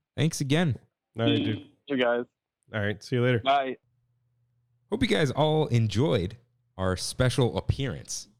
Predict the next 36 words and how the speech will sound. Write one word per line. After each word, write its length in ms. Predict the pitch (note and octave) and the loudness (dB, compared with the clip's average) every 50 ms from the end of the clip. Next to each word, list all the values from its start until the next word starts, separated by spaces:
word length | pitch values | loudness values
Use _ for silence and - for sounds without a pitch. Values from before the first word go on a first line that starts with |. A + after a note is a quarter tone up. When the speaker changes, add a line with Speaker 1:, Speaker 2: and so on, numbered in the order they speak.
| _ | _
Speaker 1:
surprise 760 | - - - B2 - - - - D3 D#3+ D3+ C#3+ C#3 C3+ A2 F#2+ | -6 -2 0 0 0 0 0 2 2 4 4 4 4 4 2 2
guest 540 | F#2 B2 C3+ B2+ G#2+ F#2 - - - - _ _ _ _ _ - | 2 2 4 4 2 2 -2 -6 -12 -14 _ _ _ _ _ -12
appearance 640 | E2+ - - C3 A2+ E2+ D2+ C#2 - - - - _ _ _ _ _ _ _ _ _ _ _ | -6 -2 0 2 2 0 -2 -4 -6 -8 -10 -10 _ _ _ _ _ _ _ _ _ _ _
for 80 | - G2+ | -2 0
Matthew 380 | F#2+ G#2 A2 A2 G2 - G#2+ F2+ | 2 4 4 2 2 0 -2 -4
Serrano. 400 | - - E2+ F2 F#2+ - - - - _ _ _ _ _ _ _ _ _ _ _ - | -2 -4 -4 -4 -6 -8 -10 -14 -18 _ _ _ _ _ _ _ _ _ _ _ -8
If 600 | A2+ A2 G#2 G#2 A2 G#2 - - - - - - - _ _ _ _ _ _ _ _ _ _ _ - | -6 -2 0 0 0 0 -2 -4 -14 -18 -20 -20 -20 _ _ _ _ _ _ _ _ _ _ _ -12
you 80 | - F2 | -6 -2
haven't 320 | - B3 D4 C4+ - G#2 | -2 0 0 0 -2 -2
watched 440 | G2 E2 D2+ C#2+ - - - - - | -2 -4 -4 -4 -6 -10 -12 -12 -12
the 60 | D#2+ | -12
Halix 300 | E2 G2 F2 C#2+ - - | -8 -8 -8 -8 -10 -12
documentary, 480 | - - - - - - - G1+ G1+ - - - | -12 -14 -14 -14 -16 -18 -16 -16 -16 -18 -14 -6
Speaker 2:
What 140 | D#3 B3+ C4+ | -2 2 2
are 20 | |
you 60 | F#3 | 4
doing? 240 | B2+ B2 A#2 G#2+ - - - | 4 4 2 0 -2 -6 -12
Speaker 1:
Yeah. 220 | - G#2 F2+ - - - | -10 -10 -8 -8 -8 -2
Speaker 2:
First 220 | - D#3 C3 - - | 0 0 0 0 -4
off. 200 | F#2+ F#2 - - - | -12 -14 -14 -16 -10
Speaker 1:
Gene. 480 | A2 G#2+ C3+ F3 G#3+ G#3+ C#3+ G2 E2+ D#2+ - _ _ _ _ _ _ _ _ _ _ _ _ _ _ _ _ | -4 0 0 2 2 2 0 0 -2 -4 -10 _ _ _ _ _ _ _ _ _ _ _ _ _ _ _ _
Speaker 2:
He 120 | - D#3 F3 | 0 0 0
hadn't 200 | G3+ G#3+ F#3+ D3+ | 2 2 2 2
watched 260 | C#3 F#3 A3 - - D4+ | 2 0 -2 -2 -4 -8
it? 140 | D4 - - - | -8 -8 -10 -16
Speaker 1:
He 180 | - - D#3+ G3 | -8 -2 2 2
was 160 | G3+ F3+ D3 | 2 2 2
like, 160 | D#3+ D3+ C3 | 2 0 0
"Hey, 160 | C3+ G#3 A3+ E3 | 2 2 2 4
what's 240 | B2+ E3 F#3+ - - | 4 2 0 0 0
this?" 440 | C3+ F#3+ - - - - - - - | 0 0 0 0 -2 -8 -8 -8 -12
Speaker 2:
<laughs> 60 | - - - - - - - - - - - A#3+ A#3 - - - E4+ - - - | -16 -18 -16 -16 -16 -18 -18 -20 -20 -16 -12 -12 -12 -12 -12 -16 -16 -14 -8 -2
Speaker 1:
And 100 | C#3+ D3+ | 0 2
I'm 100 | D3+ D3+ | 2 2
like, 160 | D3+ C#3+ B2 G#2+ | 2 2 0 2
"Gene, 360 | - - D4+ D4 D3+ F2 B1+ | 2 0 2 2 0 0 -2